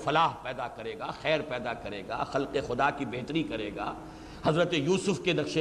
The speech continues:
قدم پر چلے گا، قحط جیسے مسئلے کو حل کر لے گا۔ لیکن یہ کہ اقتدار ملا ہو اور ہدایت نہ ہو تو پھر انسان فرعون بنے گا، نمرود بنے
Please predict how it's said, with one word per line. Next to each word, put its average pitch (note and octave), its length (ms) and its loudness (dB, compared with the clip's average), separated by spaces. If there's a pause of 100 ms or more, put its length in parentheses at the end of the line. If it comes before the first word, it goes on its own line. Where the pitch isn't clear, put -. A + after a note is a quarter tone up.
قدم C3+ 200 2
پر B2+ 160 -2
چلے G#2+ 380 -2
گا، F#2+ 200 0 (380)
قحط G#3 340 4
جیسے F#3 260 2
مسئلے F3 380 2
کو F#3 120 -4
حل D3 160 0
کر C#3 180 -2
لے G#2 240 -6
گا۔ G#2+ 160 -2 (360)
لیکن D3 260 4
یہ D3+ 140 6
کہ D3+ 140 -2
اقتدار C#3 400 4
ملا G3+ 300 4
ہو A3+ 380 2
اور G3+ 140 2
ہدایت F#3 480 2
نہ G#3 60 0
ہو G3 160 2
تو F3 120 -2
پھر D3+ 140 0
انسان C#3+ 380 0
فرعون D3 420 2
بنے B2 260 0
گا، C3 100 2
نمرود G2+ 340 -4
بنے D3+ 260 0